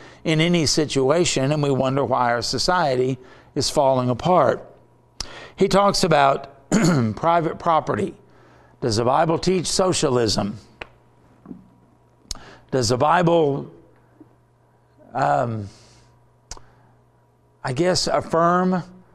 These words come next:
capitalism, that type of thing? Well, <clears throat> these commandments don't actually answer those questions, uh,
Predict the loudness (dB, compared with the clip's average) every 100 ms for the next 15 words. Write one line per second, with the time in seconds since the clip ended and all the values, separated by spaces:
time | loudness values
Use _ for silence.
0 | _ _ _ -6 -2 -2 0 0 0 0
1 | -2 -6 -8 -12 -6 -2 -2 -2 -4 -4
2 | -6 -8 -10 -12 -18 _ _ -20 -6 0
3 | 2 2 -2 -12 -8 0 2 4 4 4
4 | 2 2 0 -2 0 0 0 0 -2 -4
5 | -8 -12 -20 -20 _ -2 0 2 2 0
6 | -2 -4 -2 -2 -2 -2 -2 -2 -2 0
7 | -2 -4 -4 -2 -2 -2 -2 -2 -4 -6
8 | -10 -18 _ _ _ _ _ -6 -2 0
9 | -2